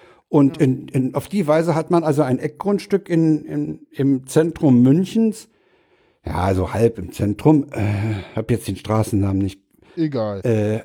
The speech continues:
Speaker 1: hat man, na, dann könnte man googeln. Jedenfalls hat man den, innerhalb von drei Jahren hat man den Grundstückspreis von zweihunderttausend auf drei Millionen hochgetrieben.
Speaker 2: Okay.
Speaker 1: Ja.
Speaker 2: Hm.
Speaker 1: Und,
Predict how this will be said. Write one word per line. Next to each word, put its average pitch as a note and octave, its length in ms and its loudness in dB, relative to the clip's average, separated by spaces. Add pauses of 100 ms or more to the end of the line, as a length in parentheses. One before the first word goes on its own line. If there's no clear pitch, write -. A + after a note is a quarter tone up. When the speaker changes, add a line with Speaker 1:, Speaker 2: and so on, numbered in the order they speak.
Speaker 1:
hat D3+ 300 -2
man, D3 400 2 (240)
na, C#3+ 160 2
dann C3 100 2
könnte D3+ 220 2
man A2+ 180 2
googeln. C3+ 280 -2 (220)
Jedenfalls F3 300 0
hat G3 160 -2
man F#3 140 0
den, E3 180 0
innerhalb F3+ 400 0
von D3 240 2
drei C#3+ 260 0
Jahren E3 380 2
hat D#3 180 0
man D#3+ 200 2
den D3 200 2
Grundstückspreis D#3 920 0 (380)
von C#3+ 420 0
zweihunderttausend C#3+ 1600 0
auf - 100 -10
drei A#2+ 260 2
Millionen F#2 480 0
hochgetrieben. - 640 -14
Speaker 2:
Okay. B2+ 400 -4 (880)
Speaker 1:
Ja. C#3+ 420 0 (680)
Speaker 2:
Hm. D#3 460 4 (1300)
Speaker 1:
Und, B2 680 2